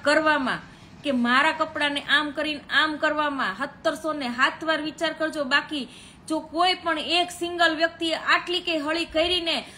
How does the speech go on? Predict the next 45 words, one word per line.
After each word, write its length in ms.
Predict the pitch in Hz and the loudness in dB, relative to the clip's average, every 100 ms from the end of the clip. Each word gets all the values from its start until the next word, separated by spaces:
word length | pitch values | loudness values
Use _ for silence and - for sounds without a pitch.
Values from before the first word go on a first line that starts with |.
| - | -10
તો 60 | - | -8
આજુબાજુના 840 | 302 302 311 330 311 302 320 311 302 | 2 2 2 2 0 0 -2 -2 -4
group, 400 | 240 302 339 339 - | -2 2 2 0 -6
ઘર, 380 | 254 285 320 311 | 0 4 4 2
સમાજ, 340 | 285 294 311 302 - | -4 -2 -2 -2 -4
circle 360 | 302 302 311 | -4 0 -2
બધાયને 760 | 247 262 - 277 311 294 302 320 | -2 -6 -4 -2 0 0 -2 -4
ઉઘાડા 520 | 269 254 254 294 294 | -6 -8 -2 2 2
કરીને 360 | 294 302 302 247 | 0 -4 -4 -6
ગોળ 260 | 240 294 | -2 -2
ગોળ 200 | 277 302 | 0 -2
ફેરવીશ 420 | 277 302 302 302 262 | -2 -4 -6 -6 -8
ને 100 | 277 | -6
આખું 300 | 269 269 220 | -6 -6 -10
ગુજરાત 400 | 254 262 285 285 | -8 -2 -2 -2
આવશે 220 | 277 277 | -4 -6
ને, 60 | 269 | -10
તો 80 | 233 | -10
કપડાં 360 | 240 233 220 | -12 -12 -10
નહીં 240 | 208 214 196 | -8 -8 -8
પહેરાઈ 260 | 185 170 | -8 -8
શકે. 320 | 160 - - - - - - - - | -14 -18 -20 -20 -20 -20 -20 -20 -8
આ 60 | 214 | -8
સંગીતા 460 | 214 254 262 247 | -4 -4 -4 -2
પટેલ 360 | 226 247 247 226 | -4 -4 -6 -4
બોલે 260 | 214 208 165 | -4 -4 -4
છે. 320 | - - - - - - - - - - - - - | -10 -18 -20 -20 -20 -20 -20 -20 -20 -20 -20 -20 -6
કેમ 140 | 254 254 | -4 0
કે 100 | 262 | 0
આ 60 | |
બે 260 | 226 277 294 | 0 2 2
વર્ષ 240 | 277 277 | 2 -2
સુધી 280 | 285 269 277 | -4 -4 -2
બહુ 360 | 247 220 254 262 | -2 0 2 0
જ 120 | 254 | -2
કર્યું, 400 | 214 202 240 233 | -6 -6 -8 -6
બહુ 260 | 220 262 277 | -2 4 4
જ 40 | |
સહન 360 | 277 254 240 220 | 4 -4 -4 -4
કર્યું 300 | 214 208 208 | -6 -6 -8
છે 100 | 196 | -8
બધાયનું, 640 | 196 190 190 180 185 - | -10 -8 -8 -8 -12 -8
અનહદ 680 | 247 302 320 302 277 285 311 | -2 0 2 2 2 2 0
કર્યું 360 | 311 277 254 | 2 0 0
છે. 180 | 233 180 | -6 -10